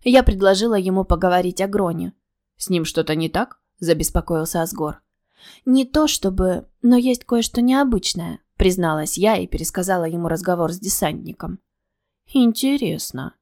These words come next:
задумчиво сообщил Асгор. «И парень прав насчет конфликтов, мне самому пришлось через это пройти».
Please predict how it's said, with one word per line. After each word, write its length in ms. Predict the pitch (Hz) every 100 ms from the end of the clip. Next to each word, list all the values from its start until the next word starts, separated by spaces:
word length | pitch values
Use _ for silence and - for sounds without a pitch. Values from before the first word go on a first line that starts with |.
| -
задумчиво 600 | 196 160 160 151 - 156
сообщил 480 | 151 165 160 175 165
Асгор. 400 | 165 - 135 - _ _ _ _
«И 140 | 185
парень 380 | 180 175 175 170
прав 360 | - 220 233 -
насчет 300 | 143 165 -
конфликтов, 760 | 165 165 196 196 - 131 - -
мне 280 | 190 185
самому 440 | 175 180 170 165 202
пришлось 420 | - 202 175 165
через 260 | 180 160 160
это 180 | 147
пройти». 560 | 139 160 156 - 131